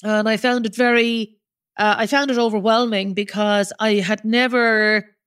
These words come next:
really, I'd never been in an orphanage before. I mean, to me, they kind of existed in, in a Dickens world. They didn't exist in today's world.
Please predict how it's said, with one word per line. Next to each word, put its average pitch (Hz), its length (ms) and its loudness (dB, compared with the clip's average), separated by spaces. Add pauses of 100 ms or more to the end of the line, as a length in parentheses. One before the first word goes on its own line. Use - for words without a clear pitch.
(200)
really, 233 400 0
I'd 202 160 0
never 220 240 -2
been 196 160 -2
in 247 80 4
an 233 100 0
orphanage 190 460 -4
before. 190 420 -2
I 240 80 2
mean, 208 360 -2
to 220 120 -6
me, 233 240 0
they 208 160 0
kind 208 260 -2
of 190 100 -4
existed 196 440 -4
in, 185 300 -6
in 233 120 -4
a 208 60 0
Dickens 190 480 -4
world. 180 500 -2
They 214 80 -2
didn't 226 300 -4
exist 196 420 -6
in 185 200 -8
today's 196 520 -2
world. 196 420 -2